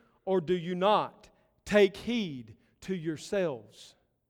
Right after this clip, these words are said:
Paul says, pay close attention to yourselves. That's the first role that the shepherd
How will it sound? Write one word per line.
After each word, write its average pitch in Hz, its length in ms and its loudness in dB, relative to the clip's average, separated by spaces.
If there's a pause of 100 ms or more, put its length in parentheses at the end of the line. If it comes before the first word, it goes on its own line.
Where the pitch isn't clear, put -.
(1700)
Paul 143 240 -6
says, 139 320 -10
pay 147 220 -6
close 160 340 -12
attention 131 540 -12 (380)
to 131 100 -14
yourselves. - 640 -20 (1000)
That's 165 180 -4
the 160 120 -12
first 202 320 -6
role 160 360 -4
that 156 180 -10
the 156 60 -20
shepherd 156 440 -8